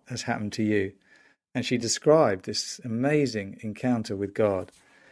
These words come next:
And, uh, she told me the things that God had said to her. Now, we had two other witnesses later that day who, who said that, who asked the same question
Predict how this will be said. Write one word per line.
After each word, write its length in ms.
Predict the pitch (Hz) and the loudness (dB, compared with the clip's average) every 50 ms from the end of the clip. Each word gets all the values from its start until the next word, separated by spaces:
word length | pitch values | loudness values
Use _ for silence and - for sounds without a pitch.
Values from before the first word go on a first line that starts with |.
| - - - _ _ _ - | -20 -20 -20 _ _ _ -6
And, 460 | 127 113 110 110 107 107 104 104 104 | -2 0 0 0 0 -2 -4 -2 0
uh, 100 | 113 107 | 0 0
she 160 | - - 120 | 0 -2 -4
told 280 | 113 - 131 135 131 123 | 2 6 6 6 8 6
me 80 | 120 | 4
the 100 | 110 110 | 4 2
things 300 | 107 - 127 113 110 107 | 2 2 0 -2 -2 -2
that 100 | 113 107 | -6 -4
God 140 | 110 113 107 | -2 -2 -2
had 100 | 107 101 | -2 -2
said 240 | - - 123 113 - | -2 -2 -2 -2 -4
to 100 | - 104 | -6 -12
her. 160 | 98 95 92 | -12 -12 -10
Now, 180 | 95 104 104 107 | -8 -6 -2 0
we 100 | 117 120 | 2 2
had 100 | 110 - - _ _ _ - | 0 0 -4 _ _ _ 2
two 180 | - 170 160 | 6 8 10
other 160 | 156 147 139 | 12 12 12
witnesses 440 | 131 143 147 151 139 - - 123 110 | 12 10 8 8 4 -2 -2 0 4
later 180 | 127 123 120 120 | 4 4 6 6
that 220 | 120 120 117 117 | 6 4 4 4
day 360 | - 123 117 113 110 107 113 - - | 4 6 6 6 6 4 2 -2 -4
who, 160 | 113 117 113 - - | -4 -4 -4 -4 -6
who 120 | 110 107 | -8 -4
said 180 | - - 117 104 | -2 0 0 0
that, 220 | 110 110 - - | -2 -6 -6 -4
who 120 | - 123 117 | 0 2 2
asked 200 | 113 110 - - | 2 2 0 -2
the 80 | 110 | -4
same 260 | - - 131 131 127 | 0 2 2 2 2
question 560 | 127 - 123 107 - - - 104 98 95 90 | 2 0 0 0 0 -4 -8 -10 -10 -12 -16